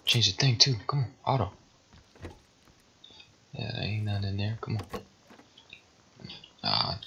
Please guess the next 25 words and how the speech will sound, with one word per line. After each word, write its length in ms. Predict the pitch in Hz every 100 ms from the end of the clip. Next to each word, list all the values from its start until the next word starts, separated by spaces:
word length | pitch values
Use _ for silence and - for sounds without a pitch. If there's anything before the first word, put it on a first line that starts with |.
| 50
I 60 | 50
guess 200 | - -
I'll 60 | -
take 220 | - -
that. 260 | - -
I'll 80 | 80
use 240 | 69 71 -
that 220 | 67 -
for 60 |
something. 280 | - 62 - - - - - _ - - - - - - - - - - - - _ - - - - - - - _ _ - - - -
Oh 140 | 90
yeah, 280 | 87 87 85
coat. 340 | - 90 85 -
I'll 140 | 92 92
take 240 | 85 85
that. 200 | 82 - - - - - - - - _ - - _ - - -
I 80 | -
like 80 | 92
these 160 | 90 -
coats. 320 | 80 76 -
Made 180 | 98 87
me 120 | 90
feel 200 | - 80
like, 240 | 78 -
uh, 220 | 71 64